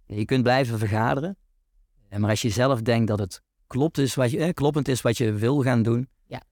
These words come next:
Speaker 1: eh, ga, ja, ga daar maar gewoon voor. En, eh, zorg dat je de juiste mensen meeneemt,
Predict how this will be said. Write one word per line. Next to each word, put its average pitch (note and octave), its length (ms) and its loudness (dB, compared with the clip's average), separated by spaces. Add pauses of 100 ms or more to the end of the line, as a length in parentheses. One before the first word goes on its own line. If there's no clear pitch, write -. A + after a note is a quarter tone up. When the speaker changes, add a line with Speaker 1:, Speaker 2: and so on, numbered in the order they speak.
(300)
Speaker 1:
eh, B2+ 140 0
ga, - 140 -2
ja, - 220 0
ga C#3 200 0
daar D3 120 2
maar G2+ 140 4
gewoon F2+ 220 0
voor. F#2 340 -2
En, G#2+ 300 0
eh, G#2 300 0
zorg A#2+ 280 0
dat A#2+ 120 0
je A2+ 60 0
de A#2 60 2
juiste A#2+ 300 0
mensen A2+ 440 0
meeneemt, D3+ 540 -2